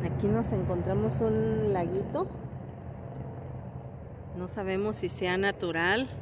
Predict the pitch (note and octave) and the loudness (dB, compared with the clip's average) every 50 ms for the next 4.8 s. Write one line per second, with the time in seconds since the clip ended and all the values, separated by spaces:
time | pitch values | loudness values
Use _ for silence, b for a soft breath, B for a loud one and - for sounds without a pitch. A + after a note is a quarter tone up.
0 | - - - - - - - - - - - - - - - - - - - - | -8 -10 -10 -10 -10 -10 -10 -10 -12 -12 -12 -10 -10 -10 -10 -10 -10 -10 -10 -10
1 | - - - - - - - - - - - - - - - - - - - - | -10 -10 -10 -10 -10 -10 -10 -10 -10 -10 -10 -10 -10 -10 -10 -10 -10 -8 -8 -8
2 | - - - - - - - - - - - - - - - - - - - - | -8 -8 -8 -8 -8 -8 -8 -8 -6 -4 -2 2 4 4 6 6 6 6 6 4
3 | - - - - - - - - - - - - - - - - - - F3 F3 | 4 2 0 0 0 2 2 6 6 8 8 6 4 2 -2 -4 -4 -2 -2 -2
4 | E3+ E3 - - E3+ D#3+ - - E3 - - - F3+ F#3+ G3 B3 | -2 -2 -4 -4 -6 -6 -4 -4 -4 -2 0 2 2 2 2 0